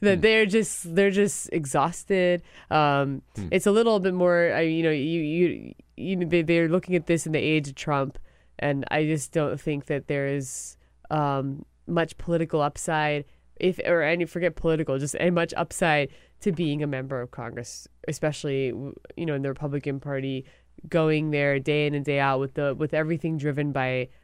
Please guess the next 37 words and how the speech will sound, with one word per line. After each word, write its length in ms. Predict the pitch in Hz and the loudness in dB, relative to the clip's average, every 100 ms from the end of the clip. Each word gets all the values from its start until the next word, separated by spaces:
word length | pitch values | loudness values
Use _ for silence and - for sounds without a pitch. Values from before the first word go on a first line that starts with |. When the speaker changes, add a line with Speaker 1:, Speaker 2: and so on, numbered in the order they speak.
| _ _ - | _ _ -6
Speaker 1:
Trump 340 | 185 165 151 | 0 0 0
and 140 | - 143 | -4 -4
the 40 | |
instability, 920 | 135 147 - 131 151 160 156 151 143 135 - _ _ - | -4 -4 -6 -2 2 2 2 0 -2 -4 -12 _ _ 0
um, 580 | 147 139 135 135 143 - _ - | 2 2 0 -2 -6 -14 _ -2
to 100 | 185 | 0
be 340 | 170 190 185 | 2 4 4
as-, 360 | 156 135 - - | 2 -2 -12 -10
to 140 | - | -6
be 160 | 170 156 | -2 0
associated 880 | 135 156 156 - 160 156 156 151 151 - - _ | 0 0 -2 -2 -2 2 2 2 -2 -10 -20 _
with 180 | 147 - | -4 -4
this 160 | 139 | -6
presidency. 920 | - 180 170 165 160 156 165 156 151 - - | -2 0 2 2 2 0 -2 0 0 -4 -2
Now, 240 | 208 190 185 | 2 4 4
this 220 | 226 220 | 2 2
is 80 | 202 | 0
just, 160 | 165 | 2
I'm 100 | 175 | 0
speaking 300 | 160 185 165 | 0 -2 -2
in 80 | 151 | -2
a 60 | 143 | -2
more 180 | 147 | -2
general 380 | 139 151 139 135 | -2 -2 -4 -6
sense. 400 | - 156 147 - | -2 -2 -2 -4
Obviously, 560 | 143 143 135 95 147 139 | -4 -2 0 0 0 -2
Speaker 2:
Right. 20 | |
Speaker 1:
with 160 | 139 135 | -6 -6
Hensarling, 600 | 156 147 151 143 143 - _ - - _ _ _ _ | -6 -4 -4 -4 -4 -8 _ -20 -20 _ _ _ _
you 140 | 156 147 | -4 0
didn't 200 | 147 - | 0 -2
have, 420 | 143 143 143 143 | 0 0 0 0
like, 180 | 143 135 | -4 -4
a 60 | |
great 280 | 143 156 139 | -4 -2 -2
deal 320 | - 151 139 | -2 -2 -2
of, 240 | 135 135 | -2 -4